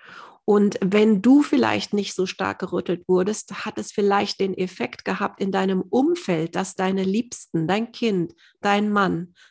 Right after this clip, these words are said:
deine Freundin, deine Frau gerüttelt wurden. Und wir sind alle tatsächlich dadurch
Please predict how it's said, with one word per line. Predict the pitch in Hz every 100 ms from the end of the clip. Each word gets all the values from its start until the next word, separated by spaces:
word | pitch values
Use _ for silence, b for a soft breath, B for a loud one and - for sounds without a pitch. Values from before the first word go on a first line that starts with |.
| -
deine | 190 202 220
Freundin, | - 208 180 175 170 175 -
deine | 185 214
Frau | - 233 196 180 175 B B B B B B _ _ _ _ - -
gerüttelt | 190 220 240 254 240
wurden. | 220 202 202 -
Und | 202 208 - b b b b _ _ _ _
wir | 185 208
sind | 208 226 -
alle | 202 233 254 254 - -
tatsächlich | 226 - 220 220 - 202 202 - - _ _ _ _ _ - _
dadurch | 202 220 240 208 190 190 - -